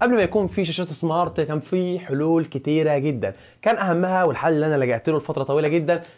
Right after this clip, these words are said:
كابل بالشكل ده كده كنت بجيبه وببدأ اوصل فيه. الكابل ده كان كابل عادي جدًا، لو فتحناه مع بعض وبصينا عليه وخدنا عليه لقطة سريعة جدًا،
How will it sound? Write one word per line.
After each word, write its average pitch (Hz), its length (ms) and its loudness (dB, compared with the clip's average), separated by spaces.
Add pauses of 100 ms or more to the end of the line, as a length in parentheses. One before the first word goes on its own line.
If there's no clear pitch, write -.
(140)
كابل 185 260 2
بالشكل 135 360 -2
ده 151 100 0
كده 170 260 2
كنت 147 240 -2
بجيبه 143 340 2
وببدأ 147 320 2
اوصل 135 380 0
فيه. 175 220 2
الكابل 165 320 -2
ده 156 200 0 (220)
كان 151 140 -2
كابل 160 220 0
عادي 147 220 2
جدًا، 165 280 0
لو 131 340 2
فتحناه 123 420 -6
مع 120 160 0
بعض 135 260 2
وبصينا 127 460 -2
عليه 131 200 2
وخدنا 131 420 -4
عليه 127 140 0
لقطة 143 240 -2
سريعة 131 260 -2
جدًا، 180 300 0